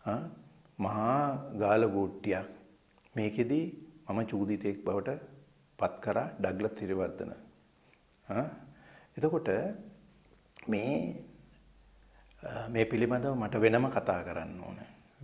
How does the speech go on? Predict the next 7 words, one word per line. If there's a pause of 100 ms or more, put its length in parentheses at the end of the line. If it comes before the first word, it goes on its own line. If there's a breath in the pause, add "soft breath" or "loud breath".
විසි
දෙවැනිදා
රෑ, (1080)
හ්ම්, (540 loud breath)
මේ (720)
එක්තරා (300)
නාලිකාවක